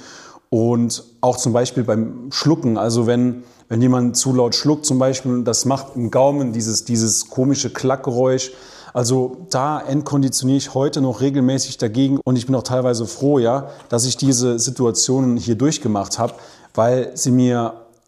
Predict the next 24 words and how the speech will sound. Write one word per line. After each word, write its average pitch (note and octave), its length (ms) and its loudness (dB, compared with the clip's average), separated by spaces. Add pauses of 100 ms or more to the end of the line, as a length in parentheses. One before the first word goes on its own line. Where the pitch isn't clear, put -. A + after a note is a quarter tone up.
(260)
heute C3+ 800 0
retrospektiv C#3 960 -2
betrachtet - 760 -4 (400)
natürlich C3+ 360 0
auch G#2+ 160 -2
ganz C3+ 240 0
viel A2+ 220 -2
Klarheit B2 560 0
bringen. A#2 240 0
Ich B2+ 120 -2
habe A#2 200 -4 (420)
dadurch, C3+ 280 2
dass B2+ 120 -2
ich B2 140 -2
mich B2+ 180 2
so B2 140 0
sehr B2+ 280 2
in A#2+ 120 0
dieses A2+ 260 0
Thema B2+ 300 2
reingefuchst A#2 840 -2
habe, G#2 340 -2
reingearbeitet G#2+ 960 -2
habe G2+ 460 -2